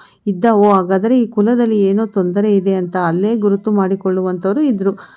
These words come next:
So ಹಾಗಾಗಿ ಏಳು ತಲೆಮಾರುಗಳನ್ನು ಒಂದು ಮದುವೆಯಲ್ಲಿ ಬೆಸೆಯುವ ಸಮಯ ಸಂದರ್ಭಗಳು ಉಂಟಾಗುತ್ತದೆ.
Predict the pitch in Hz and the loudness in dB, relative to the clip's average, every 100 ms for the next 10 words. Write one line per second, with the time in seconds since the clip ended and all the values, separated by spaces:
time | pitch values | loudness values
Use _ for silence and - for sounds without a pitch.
0 | _ - 254 262 269 214 226 247 277 226 | _ 0 2 4 4 2 0 2 2 2
1 | 254 294 262 196 208 202 214 269 247 226 | 2 0 2 2 4 4 2 2 2 2
2 | 214 202 196 226 233 202 196 190 190 180 | 0 0 2 2 0 0 2 2 2 0
3 | 180 240 240 220 208 190 190 208 208 185 | -2 0 0 -2 -2 -2 0 -2 -2 -4
4 | 180 180 185 170 175 208 190 190 233 247 | -4 -6 -4 -2 -2 -2 -2 -2 -2 -2
5 | 240 175 165 | -2 -2 -4